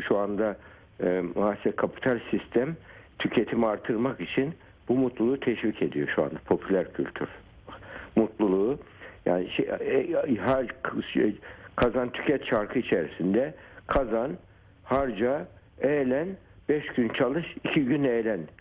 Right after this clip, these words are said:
Şu anda A B D'de ortalama bir Amerikalı'nın hayatındaki yaşam felsefesi bu. Beş gün çalışıyor, üretiyor, iki gün eğleniyor.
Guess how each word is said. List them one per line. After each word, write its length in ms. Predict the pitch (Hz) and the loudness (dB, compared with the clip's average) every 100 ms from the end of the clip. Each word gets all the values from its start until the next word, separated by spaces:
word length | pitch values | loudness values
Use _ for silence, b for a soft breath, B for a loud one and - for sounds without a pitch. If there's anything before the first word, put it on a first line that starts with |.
| - | 0
Şu 80 | 98 | 0
anda 180 | 85 | 2
A 200 | 87 110 | 0 2
B 140 | 110 104 | 0 0
D'de 200 | 101 113 | 0 2
ortalama 580 | 113 104 110 104 101 90 | 0 0 0 0 0 2
bir 60 | |
Amerikalı'nın 560 | 95 104 92 - 87 95 | 2 0 -2 -2 0 2
hayatındaki 840 | 101 95 90 92 90 90 - 139 B B B | 2 0 0 0 0 0 0 -2 B B B
yaşam 300 | 104 - 113 | 0 2 -2
felsefesi 600 | - 90 - 104 117 127 | 0 -2 0 0 2 2
bu. 180 | 101 90 | 0 2
Beş 160 | 135 123 | 0 0
gün 180 | - 92 | -4 0
çalışıyor, 600 | - 120 98 123 147 180 B B - | 2 0 0 2 2 -2 B B 0
üretiyor, 380 | 139 139 170 - | 2 2 -2 0
iki 140 | 180 | 2
gün 160 | 151 143 | 2 2
eğleniyor. 540 | 131 120 120 101 80 | 2 0 0 0 0